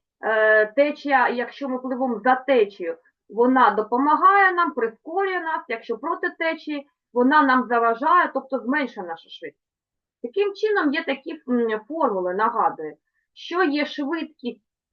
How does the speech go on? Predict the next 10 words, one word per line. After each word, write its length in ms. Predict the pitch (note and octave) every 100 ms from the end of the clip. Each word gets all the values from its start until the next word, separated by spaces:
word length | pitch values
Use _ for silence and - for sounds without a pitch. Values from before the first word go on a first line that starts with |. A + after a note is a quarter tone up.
| _ _ _ -
е, 200 | A3+ A3+ G#3+
за 120 | E4
течією, 680 | E4+ G#3+ F#3 - A3 A#3+ A#3+ _ _ _ _ _ _ _ _ _ _ _ _ _ _ _ _ _ _ _
за 360 | - G3+ G#3 A#3+
течією, 840 | - G#3 F3 - G3+ G3+ A3 A3+ A3+ _ _ _ _ _ _ _ _ _ _ _
і 100 | -
вона 420 | A#3 C#4 D4+ F#4+ D#4
дорівнює 800 | E4 C#4+ B3+ A3+ A#3 A#3 A#3 A3+ _ _ _ _ _
швидкість 800 | - C4 F4 E4+ - A3+ G3 _ _ _ _ -
власна 800 | G#3 C4+ D4+ D#4 - A#3+ F3